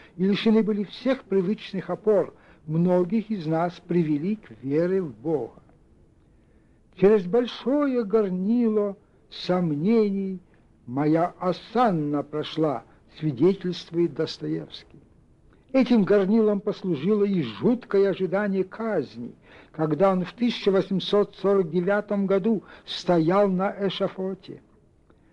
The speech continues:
И ужасы четырёхлетней каторги, и жизни в мёртвом доме, и тяжёлая физическая болезнь,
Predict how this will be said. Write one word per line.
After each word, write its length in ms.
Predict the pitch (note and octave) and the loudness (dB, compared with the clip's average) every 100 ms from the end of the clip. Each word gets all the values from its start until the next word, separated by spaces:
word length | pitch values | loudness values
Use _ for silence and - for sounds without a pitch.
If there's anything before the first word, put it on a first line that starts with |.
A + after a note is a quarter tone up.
| _ | _
И 80 | D#3 | 4
ужасы 580 | G3+ A3+ F#3 G#3 - G#3 | 6 6 4 2 0 -4
четырёхлетней 880 | - G3+ G#3+ G3+ F#3+ G3 G#3+ G#3+ G#3 | -4 -2 2 2 0 -2 -2 -2 -6
каторги, 760 | - A3+ A#3 - C#3+ A#2 A#2 - - - | -6 -6 -4 -4 -8 -8 -14 -18 -20 -4
и 180 | G3+ F#3+ | 2 2
жизни 580 | A#2 E3 B3 F#3+ G3+ G3 | 2 0 2 2 0 0
в 100 | C3+ | -2
мёртвом 600 | B2 A3+ G3+ - G#3 E3+ | 0 0 0 -4 -4 -2
доме, 400 | G3+ F#3 C#3 - - - | -2 -2 -6 -16 -20 -8
и 100 | F3 | -6
тяжёлая 720 | F3+ F3 A#2 E3+ A3+ G3+ F#3+ | 2 2 2 2 4 2 0
физическая 920 | F3+ D#3+ A#2 E3 A3 - F3+ - F3+ E3 | -2 -8 -8 -2 -2 -2 -10 -8 -6 -6
болезнь, 600 | C3 C3+ F#3 C#3+ - | -6 0 2 0 -4